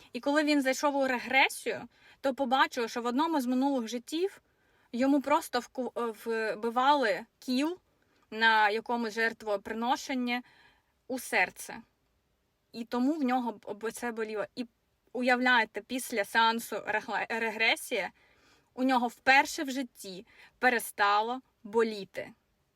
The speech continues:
От настільки це така потужна практика, яка вирішує будь-який ваш запит.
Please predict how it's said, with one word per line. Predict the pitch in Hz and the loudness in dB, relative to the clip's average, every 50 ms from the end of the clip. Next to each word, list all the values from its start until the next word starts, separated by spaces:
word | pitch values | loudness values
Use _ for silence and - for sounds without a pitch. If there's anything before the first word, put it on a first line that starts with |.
| _ _ _ _ _ _ | _ _ _ _ _ _
От | - 233 233 | -2 -2 0
настільки | 240 247 233 - - 294 302 - 277 226 | 2 0 0 0 -2 -4 -2 0 0 0
це | - - - 240 226 226 240 254 254 - - _ _ _ _ _ _ _ _ - 233 - - | 0 -4 -2 0 2 2 2 2 0 -2 -10 _ _ _ _ _ _ _ _ -20 -20 -12 -8
така | - 226 - 240 240 | -6 0 4 4 4
потужна | 233 - 240 - - 285 269 247 226 208 208 196 165 165 220 - _ _ _ _ | 4 2 -2 -4 -2 0 0 0 -2 -4 -6 -4 -4 -6 -6 -10 _ _ _ _
практика, | - 214 220 240 - - - - 226 - - 185 175 - - _ - - - - - - - 214 | 0 2 2 2 2 0 -4 -6 -6 -4 -2 -4 -4 -4 -6 _ -20 -20 -20 -20 -8 -6 -2 0
яка | 220 233 220 - 247 233 220 196 196 | 0 0 2 4 6 6 6 6 4
вирішує | 202 233 254 254 277 294 - - 233 214 | 2 -2 -2 0 -2 -2 -2 -2 -4 -4
будь-який | 202 202 226 254 269 240 247 262 247 - - 226 226 | -4 -4 -4 -4 -2 0 0 0 -2 -2 -6 -8 -4
ваш | 208 202 202 208 202 - | 0 2 2 2 2 -2
запит. | 202 202 202 190 185 - - 196 - - - | 0 2 4 4 4 2 -2 -8 -12 -12 -18